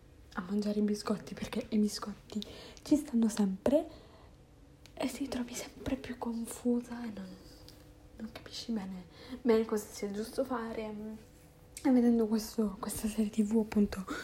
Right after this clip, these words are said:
Romanzo Familiare, me ne sono resa conto ancora di più. Ehm, c'è questa ansia da prestazione che,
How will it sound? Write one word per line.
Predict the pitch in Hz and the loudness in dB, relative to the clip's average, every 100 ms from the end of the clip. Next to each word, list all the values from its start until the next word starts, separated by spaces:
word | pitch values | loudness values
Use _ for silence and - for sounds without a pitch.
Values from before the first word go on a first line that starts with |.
| - - - | -10 -10 2
Romanzo | 233 240 226 233 | 6 8 8 4
Familiare, | - 262 247 214 | 6 6 6 2
me | 208 | 0
ne | 202 | -4
sono | - 220 208 | -2 0 2
resa | 208 208 220 | 0 -2 -4
conto | 220 - 202 - | -6 -4 -4 -4
ancora | 196 190 247 247 | -8 0 4 6
di | 233 220 | 6 4
più. | - 214 196 233 - - - - - - - | 0 0 0 -2 -4 -14 -20 -18 -16 -16 -12
Ehm, | - 214 202 196 190 185 185 - - 180 175 - - - - - - - - - - - - - - | -6 -4 -2 -4 -6 -6 -8 -10 -10 -10 -12 -12 -14 -16 -18 -20 -20 -20 -20 -20 -20 -20 -20 -20 -14
c'è | - - | -14 -6
questa | 202 - - 202 185 185 - - - - - - - - | -6 -6 -8 -6 -6 -8 -12 -18 -16 -18 -18 -20 -18 -4
ansia | 208 208 220 - 220 | 0 2 2 2 0
da | 208 | 0
prestazione | 208 - 220 - - - 233 214 | -2 -6 -8 -10 -16 -6 -4 -2
che, | - 202 196 | -4 -6 -6